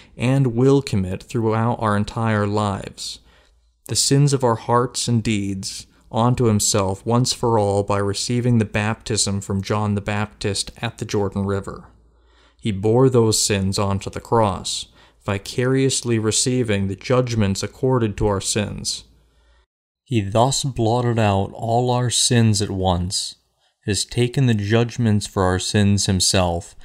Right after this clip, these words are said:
and has given us the remission of sin instead.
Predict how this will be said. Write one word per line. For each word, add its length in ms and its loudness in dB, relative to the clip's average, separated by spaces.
and 100 0
has 160 0
given 340 2
us 240 2
the 140 -4
remission 540 2
of 120 0
sin 420 0
instead. 680 -2